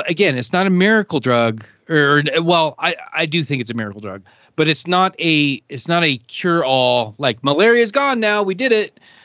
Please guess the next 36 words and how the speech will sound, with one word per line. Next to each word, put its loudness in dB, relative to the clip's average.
Um, 0
but 0
we 4
are 4
well 4
on 4
our -2
way -8
to, -2
uh, -10
uh, -12
to -10
getting 2
rid 4
of -2
malaria 2
and 0
a 2
lot 2
of 0
infectious -2
diseases. -8
Like, -2
last 0
year, 2
we -4
talked -2
a -8
lot 2
about -2
the -2
M -2
R 0
N 0
A 0
vaccine, 0